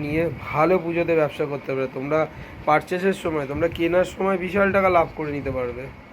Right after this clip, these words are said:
তারপরে তুমি যেটা বেচছো সেটা জানবে এক্সট্রা মুনাফা, এক্সট্রা লাভ। আমি দেখাচ্ছি, হ্যাঁ, কিছু কিছু মাল আমি খুলে দেখাচ্ছি। আর এটা খুলুন, এটা খুলুন,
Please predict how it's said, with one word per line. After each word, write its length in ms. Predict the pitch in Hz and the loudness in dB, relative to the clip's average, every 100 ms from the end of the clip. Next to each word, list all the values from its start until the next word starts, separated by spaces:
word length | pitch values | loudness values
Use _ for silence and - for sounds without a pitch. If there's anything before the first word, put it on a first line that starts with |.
| - - - - - - | -20 -20 -20 -20 -20 -4
তারপরে 340 | 156 156 160 170 170 | 0 2 2 0 0
তুমি 120 | 175 | 0
যেটা 160 | 175 - 147 | 2 0 2
বেচছো 360 | 160 175 - 185 170 | 2 0 0 -4 -2
সেটা 160 | 170 175 | 0 0
জানবে 200 | 180 180 170 | 2 2 2
এক্সট্রা 300 | 170 - - 175 | 2 -2 0 0
মুনাফা, 380 | 160 143 131 127 123 - - 160 156 | 0 -4 -4 -8 -12 -12 -10 -6 -4
এক্সট্রা 300 | 156 - 160 123 | -4 0 2 2
লাভ। 120 | 117 - - - - - - - | -4 -6 -8 -6 -8 -10 -12 -6
আমি 120 | 143 151 143 | -4 0 0
দেখাচ্ছি, 380 | 143 156 - 143 | 0 -2 0 0
হ্যাঁ, 200 | 196 151 120 107 - | 2 0 -2 -6 -8
কিছু 160 | 143 147 | -6 -4
কিছু 120 | 147 151 | -2 -2
মাল 120 | 147 147 | 0 -2
আমি 100 | 151 | -4
খুলে 160 | 139 139 139 | -4 -4 -2
দেখাচ্ছি। 320 | 135 135 135 131 - - | -4 -4 -4 -6 -12 -4
আর 80 | 185 190 | 0 2
এটা 100 | 196 196 | 2 0
খুলুন, 200 | 214 269 - - - - - | -2 -4 -6 -8 -8 -8 -6
এটা 120 | 156 156 | -4 -2
খুলুন, 180 | 160 | -2